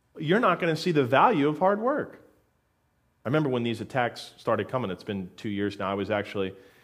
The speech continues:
at Jan and Lucia's house. And I remember, I, I don't, Jan, I don't know if you remember this, but I remember this lady was just going off on Yankee.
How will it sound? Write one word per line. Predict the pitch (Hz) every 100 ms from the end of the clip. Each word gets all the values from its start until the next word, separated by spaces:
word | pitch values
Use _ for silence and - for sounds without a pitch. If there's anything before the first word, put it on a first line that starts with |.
| _ _ _ 104
at | 101
Jan | 95 104 104
and | 107
Lucia's | 175 - 92
house. | 90 73 - - _ _ _ _ _ -
And |
I | 98
remember, | 123 160 123
I, | 95 98 - 104
I |
don't, | 110 107
Jan, | 120 123
I |
don't | 107
know | 113
if | 107
you | 104
remember | 101 135
this, | 95 90
but | 101
I | 101
remember | 104 131
this | 98 92
lady | 104 131 117
was | 90
just | - 101 - - _ _ _ _ _ _ _ _ _ _ _ _ _ _ -
going | 123 127 180 127
off | 110 214 143 -
on | 110 107
Yankee. | 117 240 - -